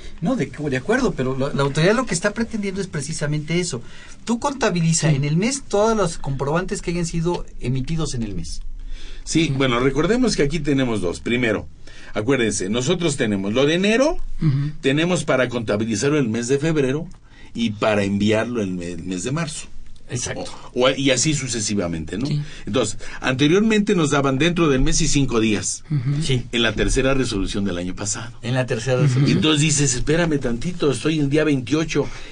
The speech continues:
Speaker 3: ¿qué es dentro del mes o cinco días?"
Speaker 1: Sí.
Speaker 3: Y entonces yo ya no entendí.
Speaker 2: Sí.
Speaker 3: Afortunadamente,
Speaker 1: Salió la
Speaker 3: afortunadamente,
Speaker 1: quinta.
Speaker 3: le cae el veinte a la
Speaker 2: Sí.
Speaker 3: autoridad, porque pocas veces le cae, pero ahora sí le cayó.
Speaker 2: <laughs> Sí.
Speaker 3: Sí,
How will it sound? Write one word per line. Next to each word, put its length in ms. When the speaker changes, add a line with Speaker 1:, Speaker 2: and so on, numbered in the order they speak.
Speaker 3:
¿qué 200
es 120
dentro 260
del 160
mes 220
o 40
cinco 360
días?" 340
Speaker 1:
Sí. 200
Speaker 3:
Y 20
entonces 260
yo 80
ya 240
no 80
entendí. 560
Speaker 2:
Sí. 120
Speaker 3:
Afortunadamente, 1120
Speaker 1:
Salió 200
la 180
Speaker 3:
afortunadamente, 600
Speaker 1:
quinta. 140
Speaker 3:
le 220
cae 340
el 140
veinte 600
a 100
la 100
Speaker 2:
Sí. 60
Speaker 3:
autoridad, 640
porque 220
pocas 440
veces 280
le 100
cae, 160
pero 160
ahora 160
sí 140
le 100
cayó. 320
Speaker 2:
<laughs> 140
Sí. 140
Speaker 3:
Sí, 380